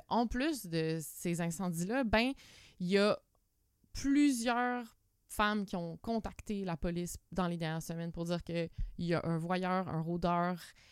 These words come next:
euh, qui épie aux fenêtres du même quartier, là, du quartier Montcalm, euh, Saint-Jean-Baptiste.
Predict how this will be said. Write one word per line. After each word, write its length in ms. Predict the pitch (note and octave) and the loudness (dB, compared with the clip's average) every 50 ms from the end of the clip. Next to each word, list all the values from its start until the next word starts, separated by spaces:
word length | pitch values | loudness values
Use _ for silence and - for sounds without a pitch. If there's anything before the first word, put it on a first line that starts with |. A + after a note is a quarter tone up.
| - - - - | -20 -20 -8 -4
euh, 520 | - E3 D#3+ D#3 D3+ D3+ D3+ D3+ D3+ D#3 D3+ | -2 0 2 2 2 2 2 0 0 -2 -2
qui 320 | - - - - F3+ - - | -4 -6 -6 -6 -4 -2 0
épie 320 | F3 E3 - - G3+ G3+ | -2 -2 0 -2 -2 0
aux 80 | F3 E3 | 0 0
fenêtres 560 | - - E3+ E3+ E3 D#3+ D#3+ D#3+ - - - - _ _ _ _ - | -2 -2 -4 -2 -2 -2 -4 -6 -8 -10 -14 -18 _ _ _ _ -10
du 140 | E3 E3 F3 | -6 -4 -2
même 160 | F3+ E3+ F3 | 0 0 0
quartier, 380 | F3 E3+ D#3+ - - - E3+ D3+ | 0 -2 -4 -4 -6 -6 -6 -6
là, 140 | D3 D#3 D3+ | -6 -6 -8
du 340 | D#3 - E3 D#3 D3+ D3+ D3+ | -6 -6 -6 -6 -6 -8 -8
quartier 300 | - D#3 C#3+ - - E3+ | -10 -10 -10 -8 -6 -4
Montcalm, 560 | E3+ D#3+ D#3 - - D#3+ D#3 D#3 D#3 D3+ D3+ | -4 -4 -4 -6 -6 -6 -4 -4 -4 -4 -4
euh, 240 | D3 C#3+ C#3+ C#3+ C#3 | -4 -6 -6 -6 -6
Saint-Jean-Baptiste. 840 | - D3+ D3 D3 C#3+ C#3+ C#3+ C#3 - - D3+ D3 C#3+ - - - - | -6 -8 -8 -6 -6 -8 -8 -8 -6 -6 -6 -6 -6 -8 -12 -16 -20